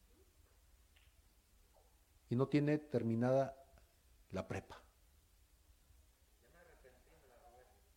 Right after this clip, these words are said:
O sea, Ahora, quiero, mire, quiero que entienda una cosa, ¿sí? Un día llega y me dice,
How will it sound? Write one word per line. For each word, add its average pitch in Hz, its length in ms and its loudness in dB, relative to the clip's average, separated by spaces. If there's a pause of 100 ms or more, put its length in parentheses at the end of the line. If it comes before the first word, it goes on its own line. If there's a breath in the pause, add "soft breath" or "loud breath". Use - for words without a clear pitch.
(460)
O 123 80 -4
sea, 107 120 -10 (3750)
Ahora, 127 340 8 (920)
quiero, 226 460 8
mire, 143 300 8
quiero 240 240 8
que 240 80 6
entienda 208 340 6
una 202 200 6
cosa, 170 300 6
¿sí? 160 220 0 (1600)
Un 180 100 8
día 202 140 12
llega 190 420 10
y 139 80 2
me 127 240 10
dice, 143 560 8